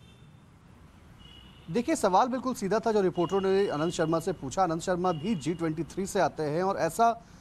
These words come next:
आ, सभी जानते हैं, ऐसे ही out in open है कि आनंद शर्मा उस ग्रुप को रिप्रेजेंट करते हैं जो ग्रुप कांग्रेस के अंदर ही बदलाव चाहती है। कांग्रेस के अंदर कई तरह के बदलाव का उन्होंने आइडिया भी दिया है, आ,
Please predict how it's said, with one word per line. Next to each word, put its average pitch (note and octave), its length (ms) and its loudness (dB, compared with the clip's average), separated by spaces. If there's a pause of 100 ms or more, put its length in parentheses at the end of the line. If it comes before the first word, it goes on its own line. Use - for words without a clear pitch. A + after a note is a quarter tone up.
(300)
आ, G3+ 60 4
सभी B3 280 2
जानते F3+ 360 2
हैं, C3 180 0
ऐसे F#3+ 140 -4
ही F#3 80 2
out D3+ 220 2
in G#3 80 0
open G3+ 300 0
है G3+ 80 0
कि G#3+ 160 -2
आनंद E3+ 240 2
शर्मा F#3+ 400 2 (440)
उस E3 140 0
ग्रुप F3+ 220 0
को A3+ 100 2
रिप्रेजेंट F#3 380 0
करते E3+ 280 -2
हैं F#3 140 0
जो E3+ 180 0
ग्रुप E3 300 0 (400)
कांग्रेस F#3 340 2
के A3 100 0
अंदर E3 320 2
ही A3 60 2
बदलाव E3 360 4
चाहती E3 320 0
है। F#3+ 80 0
कांग्रेस E3 300 -2
के G3 80 -2
अंदर E3 200 0
कई F3 220 -2
तरह G#3 220 0
के G3+ 240 0 (400)
बदलाव D3+ 320 4
का F#3+ 160 -2
उन्होंने F3+ 220 2
आइडिया D3+ 340 2
भी F#3 140 0
दिया E3+ 260 2
है, D3 200 2 (400)
आ, D#3 140 6